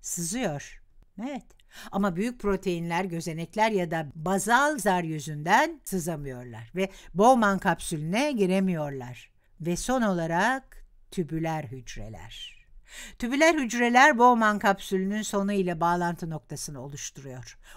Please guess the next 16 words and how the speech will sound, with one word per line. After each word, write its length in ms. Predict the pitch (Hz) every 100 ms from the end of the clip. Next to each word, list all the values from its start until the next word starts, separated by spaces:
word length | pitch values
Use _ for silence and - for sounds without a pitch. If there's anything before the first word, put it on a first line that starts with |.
| -
Oldukça 920 | 220 240 214 285 - - 320 311 311 -
uzun 340 | 196 156 185
hücreler. 880 | 151 139 - 127 117 113 113 - - - - - - - - - 359
<laughs> 460 | - - 370 -
Onlarla 600 | 240 233 311 311 320 247
ilgili 460 | 220 220 196 226 208
komik 480 | 220 208 240 - 165
bir 60 |
şey. 300 | - 131 131 - - - -
Tübüler 480 | 294 254 302 330 320
hücrelerin 720 | 220 180 180 175 165 160 170
bazıları 720 | 202 226 202 165 156 151 202 - - - 160
damarlara, 680 | 202 208 214 214 208 226
endotel 720 | - 196 202 196 196 254 233
hücrelere 680 | 214 190 151 165 165 151 151
sarılıyor. 760 | - - 233 214 196 160 165